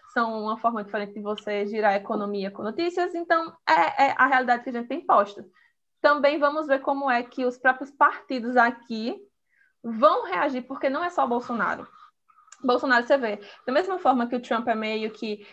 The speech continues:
esse single player, Bolsonaro aqui no Brasil também tá tentando abrir o partido dele e agora, nesse momento, tá fazendo uma campanha pra levantar assinatura pra conseguir fundar o partido dele a tempo, de não ir mais pelo partido da qual a legenda dele fazia parte antes.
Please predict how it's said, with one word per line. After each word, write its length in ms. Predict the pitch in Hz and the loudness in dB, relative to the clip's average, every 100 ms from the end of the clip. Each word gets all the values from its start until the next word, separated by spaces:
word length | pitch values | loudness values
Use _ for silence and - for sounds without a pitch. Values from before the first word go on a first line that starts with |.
| _ | _
esse 240 | 226 233 | -4 -2
single 420 | 233 - 233 208 202 | -6 -4 0 -2 0
player, 420 | 247 269 240 208 | 2 2 0 -2
Bolsonaro 460 | 208 269 349 330 330 | 0 -2 2 2 2
aqui 120 | 339 | -2
no 80 | 311 | 0
Brasil 300 | 311 302 285 | 2 2 -2
também 200 | 320 339 | -6 -4
tá 120 | 349 | -4
tentando 320 | 370 359 320 | -2 -4 0
abrir 180 | 320 294 | 0 0
o 80 | 302 | 0
partido 340 | 302 302 294 | 0 0 -6
dele 300 | 233 240 302 | -2 0 0
e 100 | 285 | 2
agora, 360 | 262 277 247 240 | 2 4 2 2
nesse 300 | 247 403 453 | 0 -2 -4
momento, 480 | 440 392 330 311 330 | -2 0 0 -2 0
tá 120 | 311 | 2
fazendo 200 | 311 302 | 2 0
uma 160 | 294 | -6
campanha 460 | - 302 302 254 240 | -4 -6 -2 -2 -2
pra 120 | 247 | 0
levantar 360 | 233 226 226 262 | 0 0 0 0
assinatura 420 | - 320 302 277 | 0 -6 -4 -2
pra 100 | 285 | -4
conseguir 600 | 277 269 294 254 254 269 _ _ - _ - | -4 -6 -6 -8 -8 -8 _ _ -20 _ -6
fundar 280 | 330 302 | 2 2
o 80 | 277 | 4
partido 340 | 285 311 269 254 | 2 -2 -6 -4
dele 160 | 262 | 0
a 80 | 294 | 0
tempo, 580 | 381 440 403 - 208 - | 0 -6 -4 -6 -8 -10
de 160 | 208 285 | -8 -4
não 480 | 320 240 220 294 349 | -2 0 0 0 -2
ir 100 | 330 | -2
mais 400 | 330 240 226 269 | 0 2 0 -2
pelo 200 | 311 311 | -4 0
partido 400 | 294 415 269 233 | -2 -2 -6 0
da 140 | 277 | 0
qual 240 | 302 240 | 4 4
a 40 | 226 | 4
legenda 280 | 262 269 277 | 0 -2 -2
dele 200 | 247 233 | -4 -4
fazia 240 | 277 277 | -6 -4
parte 300 | 277 320 - | -4 -6 -4
antes. 340 | 508 466 _ | -6 -8 _